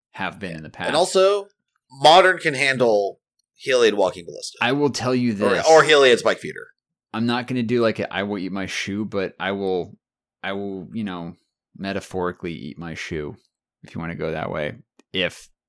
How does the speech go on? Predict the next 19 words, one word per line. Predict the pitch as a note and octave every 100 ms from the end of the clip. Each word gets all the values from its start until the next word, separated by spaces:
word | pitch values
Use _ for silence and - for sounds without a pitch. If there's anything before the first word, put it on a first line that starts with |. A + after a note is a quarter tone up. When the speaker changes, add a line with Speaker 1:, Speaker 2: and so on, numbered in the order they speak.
| -
Speaker 1:
this | F#2 F#2
actually | - F2 - F2+
becomes | D#2+ - E2
a | E2
busted, | D2 E2 - D#2+ C#2+ - _ _ _
needs | - E2+ -
to | D#2+
be | E2
banned | E2+ D2 C#2+
combo. | D2 D2 C#2 C2+ _ _ _ _
Speaker 2:
Well, | - G#2+ G#2+
I've | G#2+
never, | C#3+ D#3 C3+ -
I've | A#2 G#2+
never | D#3 E3+
metaphor | D3+ C3+ C#3+ B2+
I |
didn't | A#2 G#2
like. | F#2+ D2